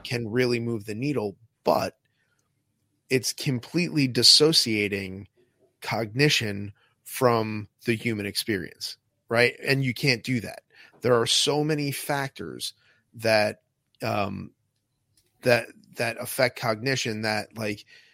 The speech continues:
you can't isolate it. There, there's no such thing as a control in a, a classroom, right? Like, there's no controlled environment in a classroom.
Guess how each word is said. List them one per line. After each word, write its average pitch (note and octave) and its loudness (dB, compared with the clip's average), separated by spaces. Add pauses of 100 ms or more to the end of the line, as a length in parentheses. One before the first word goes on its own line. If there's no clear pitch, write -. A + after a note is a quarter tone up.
(240)
you C3 -4
can't D3+ 0
isolate A2 0
it. G#2+ -8
There, C3 4 (100)
there's B2 0
no C#3 4
such - 0
thing A#2 0
as A2+ -4
a A#2 2
control A2+ 2
in G#2+ -6
a, G#2+ -6 (100)
a G#2 -12
classroom, - -6 (680)
right? A#2+ 2
Like, B2+ -2
there's B2+ 0
no D3+ 6
controlled C#3+ -2
environment A#2+ -4
in G#2+ -8
a G#2 -10
classroom. - -8